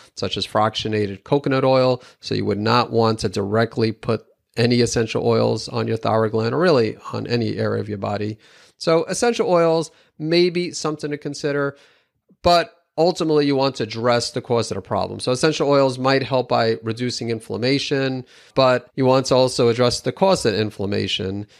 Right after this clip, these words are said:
And in the case when someone has a thyroid hormone imbalance, especially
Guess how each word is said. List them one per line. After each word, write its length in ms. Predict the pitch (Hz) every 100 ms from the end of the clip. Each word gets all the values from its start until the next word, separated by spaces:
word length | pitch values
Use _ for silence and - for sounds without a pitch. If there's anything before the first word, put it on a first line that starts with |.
| _ _ -
And 520 | 110 107 104 104 104
in 260 | - 117 107
the 300 | 110 104 107
case 320 | - 123 120
when 140 | - 113
someone 240 | 123 117
has 160 | 117 107
a 60 |
thyroid 340 | 110 117 113 113
hormone 320 | 120 117 110
imbalance, 720 | 104 101 131 135 135 131 -
especially 680 | - 131 123 131 117 110 107